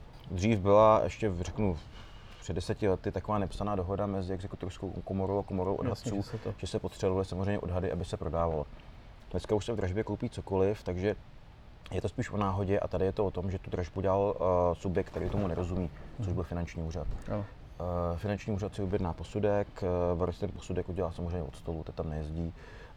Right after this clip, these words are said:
Speaker 1: Eh, napíše, že vyzval dlužníka k zprovoznění, eh, k zpřístupnění,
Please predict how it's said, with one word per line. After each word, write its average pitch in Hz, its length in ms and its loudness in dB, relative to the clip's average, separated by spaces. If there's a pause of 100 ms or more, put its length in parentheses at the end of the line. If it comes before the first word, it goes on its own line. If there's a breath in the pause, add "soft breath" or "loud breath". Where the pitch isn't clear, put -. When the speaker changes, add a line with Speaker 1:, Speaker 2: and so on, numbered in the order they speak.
(140)
Speaker 1:
Eh, - 20 2
napíše, 95 500 0
že 90 360 6
vyzval 87 360 2
dlužníka 85 520 0
k 80 200 -2
zprovoznění, 90 840 0
eh, 92 160 -2
k - 20 -4
zpřístupnění, 98 800 0